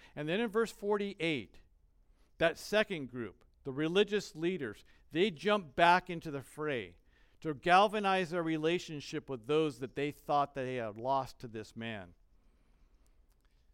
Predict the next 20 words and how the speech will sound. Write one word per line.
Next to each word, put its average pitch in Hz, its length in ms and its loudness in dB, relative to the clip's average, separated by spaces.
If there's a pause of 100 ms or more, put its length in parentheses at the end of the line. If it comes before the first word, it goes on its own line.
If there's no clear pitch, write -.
(200)
The 143 100 -6
Jews 180 420 -6
answered 113 340 -10
him, 101 260 -12 (360)
"Are 233 160 0
we 302 180 -2
not 233 300 0
right 170 180 4
in 151 120 -8
saying 151 460 -6
that 135 120 -6
you 135 260 -8
are 120 300 -2
a 160 80 -4
Samaritan 151 560 -6
and 143 120 -6
you 135 80 -4
have 139 140 -4
a 135 40 -6
demon? 139 500 -8